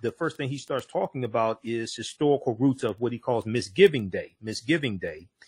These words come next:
And he talks about the Umoja Karamu, which is the Unity Feast, and for African people to replace Thanksgiving with, uh, the Unity Feast.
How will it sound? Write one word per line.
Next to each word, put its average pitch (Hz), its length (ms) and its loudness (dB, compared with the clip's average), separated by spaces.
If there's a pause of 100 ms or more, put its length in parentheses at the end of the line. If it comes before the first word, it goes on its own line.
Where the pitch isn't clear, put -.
(440)
And 123 500 4
he 120 160 -6
talks 123 260 -6
about 117 320 0
the 107 220 -10
Umoja 117 460 -2
Karamu, 104 640 -2
which 110 240 -8
is 101 100 -8
the 101 100 -10
Unity 117 420 0
Feast, - 520 -8 (560)
and 117 340 4
for - 140 2
African 123 320 2
people 127 300 -2
to - 160 -2
replace 113 500 2
Thanksgiving 117 680 2
with, 110 400 4
uh, 104 180 4
the 92 140 -2
Unity 123 400 8
Feast. - 500 -6